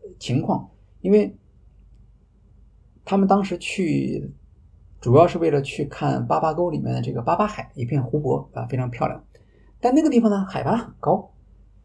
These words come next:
呃，后来别人告诉他们，那个地方海拔是四千六百米。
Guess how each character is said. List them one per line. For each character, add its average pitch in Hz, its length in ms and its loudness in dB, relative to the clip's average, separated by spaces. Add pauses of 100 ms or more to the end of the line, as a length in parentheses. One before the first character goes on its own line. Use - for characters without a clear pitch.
(440)
呃， 139 160 -4
后 294 160 8
来 190 280 8 (600)
别 151 120 4
人 175 100 0
告 190 140 4
诉 143 80 -2
他 127 140 -4
们， 120 140 0
那 185 100 0
个 170 60 -2
地 165 60 -4
方 165 120 -2
海 135 140 -8
拔 135 160 -4
是 143 120 -6
四 - 240 -4
千 156 200 -6
六 196 100 2
百 120 180 -6
米。 - 100 -10